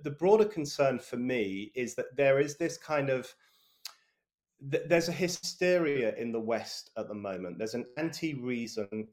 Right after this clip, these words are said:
anti-enlightenment, anti-truth movement. You see it not just in relation to the Israel discussion, but on many, many issues.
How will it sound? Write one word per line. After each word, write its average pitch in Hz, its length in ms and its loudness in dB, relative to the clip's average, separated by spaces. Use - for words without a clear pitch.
anti-enlightenment, 117 1160 -2
anti-truth 143 800 -2
movement. 101 540 -2
You 127 100 -4
see 185 200 4
it 139 140 4
not 151 240 -2
just 160 320 2
in 143 80 4
relation 123 440 2
to 117 100 -4
the 113 160 -4
Israel 107 320 0
discussion, 104 520 -4
but 110 120 -4
on 117 180 0
many, 135 440 0
many 107 360 -4
issues. 98 520 -6